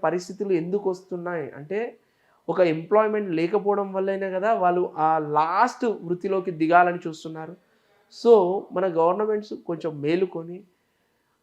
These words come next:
ఆ వ్యభిచారం చేయాల్సినటువంటి పరిస్థితులు రాకుండా ప్రతి ఒక్కరికి ఎంప్లాయ్‌మెంట్ కానీ ఇవ్వగలిగితే ఇట్లాంటి పరిస్థితులే రాదు. అంటే so క్రైమ్ని కంట్రోల్ చేసే అవకాశం గవర్నమెంట్ చేతుల్లో ఉంది,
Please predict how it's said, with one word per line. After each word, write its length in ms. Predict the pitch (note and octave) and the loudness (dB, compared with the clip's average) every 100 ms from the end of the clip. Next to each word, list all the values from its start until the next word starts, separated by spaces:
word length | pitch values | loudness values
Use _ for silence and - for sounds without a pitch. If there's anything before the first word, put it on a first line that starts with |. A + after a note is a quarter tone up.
| - | -4
ఆ 60 | |
వ్యభిచారం 680 | D#3 D3+ E3 F#3+ G#3+ G#3 G3+ | 0 0 -2 0 2 2 0
చేయాల్సినటువంటి 840 | F#3 F#3 F#3 F#3+ F#3+ F#3 F#3 F3+ | -2 0 2 0 -4 -6 -4 -4
పరిస్థితులు 640 | F3+ D3+ D#3+ - - F#3 D3 | -2 -2 -4 -12 -6 -4 -2
రాకుండా 640 | C#3+ D#3 E3+ F#3 F3+ F#3 | 2 2 2 -4 -2 -6
ప్రతి 360 | F#3 D3+ D3 F3+ | -4 -6 0 0
ఒక్కరికి 460 | F3 F3 F3+ F3+ D#3 | 0 -2 -6 -4 -4
ఎంప్లాయ్‌మెంట్ 680 | D3 D3+ F3+ F3+ F3 E3+ E3+ | -4 -2 0 0 -2 -6 -6
కానీ 260 | D#3+ D#3+ | -6 -6
ఇవ్వగలిగితే 800 | C#3+ C3+ D3+ D3+ C3+ A#2+ A#2+ C#3 - | -6 -4 -2 -2 -2 -8 -10 -12 -12
ఇట్లాంటి 320 | F3 F#3 F3+ | -2 0 0
పరిస్థితులే 560 | F3+ F3 F3 F3+ F3+ F3 | 0 -2 -2 -8 -4 -2
రాదు. 260 | C3+ A2 - _ | -4 -6 -12 _
అంటే 180 | - G#3+ A3 | -8 -6 -4
so 200 | - A#3+ A#3 - | 4 4 4 -2
క్రైమ్ని 480 | E3 E3+ A3 A#3 A#3 | 2 2 2 -2 0
కంట్రోల్ 440 | G3+ F#3+ G#3+ G#3+ G#3 | 2 2 2 2 0
చేసే 320 | F#3+ F#3+ G3+ G#3 G#3 _ _ _ _ _ _ _ - | -4 -4 -4 -4 -8 _ _ _ _ _ _ _ -4
అవకాశం 540 | D#3 G3 G3+ G#3 G#3 G#3+ F3 | 0 2 6 4 4 -2 2
గవర్నమెంట్ 460 | F3 F#3+ G3+ G3 G3 | 2 2 -2 -2 -4
చేతుల్లో 280 | F#3+ G3 F#3+ | 0 0 0
ఉంది, 380 | E3 C3+ - | -2 -6 -10